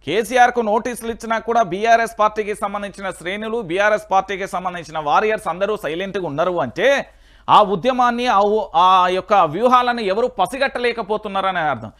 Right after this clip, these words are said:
నోటీసులు ఇవ్వగానే వచ్చి ధర్నాలు, రాస్తారోకోలు కాదు ఇప్పుడు జరగబోయే ఆ విపత్తును మీరు గ్రహించుకోరు. ఇంకొక విషయం ఏంటంటే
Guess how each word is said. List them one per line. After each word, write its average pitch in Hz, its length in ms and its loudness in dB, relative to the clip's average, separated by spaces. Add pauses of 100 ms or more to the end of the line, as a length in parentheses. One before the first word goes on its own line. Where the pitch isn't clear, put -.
(260)
నోటీసులు 226 500 -2
ఇవ్వగానే 220 440 -2
వచ్చి 208 420 0
ధర్నాలు, 196 420 0
రాస్తారోకోలు 196 600 -2
కాదు 170 220 -2
ఇప్పుడు 143 240 -6
జరగబోయే 202 800 -2 (360)
ఆ 131 100 4
విపత్తును 254 520 0
మీరు 240 160 -2
గ్రహించుకోరు. 196 680 -2
ఇంకొక 220 320 -4
విషయం 208 340 -4
ఏంటంటే 131 480 -2